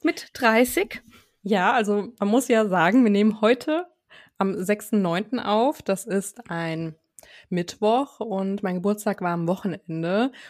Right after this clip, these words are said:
Speaker 2: Und man sagt ja auch bekanntlich, dass man Schlaf nicht nachholen kann. Und ich bin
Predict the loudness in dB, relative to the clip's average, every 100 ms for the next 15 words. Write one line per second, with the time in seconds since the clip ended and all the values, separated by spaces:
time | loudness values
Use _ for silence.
0 | -4 0 0 2 0 -2 0 2 2 -2
1 | -6 -4 -4 -2 -2 -4 -2 -4 -2 -2
2 | 0 0 0 0 -2 -2 -2 -2 -6 -4
3 | -2 2 2 0 -10 _ _ _ -2 -2
4 | 2 4 4